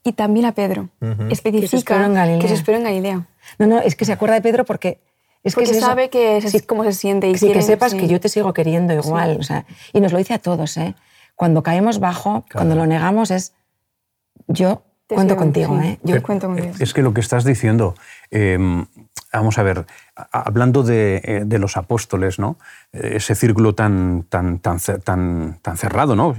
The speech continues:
Speaker 2: Que tan poquitos que eran. Eh, cuando coges los evangelios, ves que la suma de las intervenciones de Pedro, ¿eh? "Y Pedro dijo"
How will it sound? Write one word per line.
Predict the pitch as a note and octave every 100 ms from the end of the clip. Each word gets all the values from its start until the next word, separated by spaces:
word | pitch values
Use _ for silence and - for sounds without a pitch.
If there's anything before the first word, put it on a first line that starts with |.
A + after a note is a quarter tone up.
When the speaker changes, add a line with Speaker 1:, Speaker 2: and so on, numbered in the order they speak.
| G2
Speaker 2:
Que | -
tan | - F#2+
poquitos | F2+ F#2 A#2+ A#2+
que | -
eran. | G#2+ G#2 F2 _ _ _ _ -
Eh, | G#2+
cuando | - A2 G#2+ G2+
coges | D#3+ - F#3+
los | E3+ C3 -
evangelios, | F#2+ F#2 - D3+ F2+ - - _ _ _ _ _ _ _ -
ves | F#2+ G#2 C#3 C#3+
que | - A2+ G2+
la | G#2 G2+
suma | - F#3+ G3
de | F3
las | D3+ C3+
intervenciones | C#3 A#2 A2 G#2+ G#2 C3+ B2+ A#2+ A2 F#2
de | F#2+
Pedro, | - C#3+ G#2+ F3+
¿eh? | G#2+ -
"Y | A#2 G#2+
Pedro | C3+ C3 A#2+
dijo" | B2 D#3 G#2+ G#3+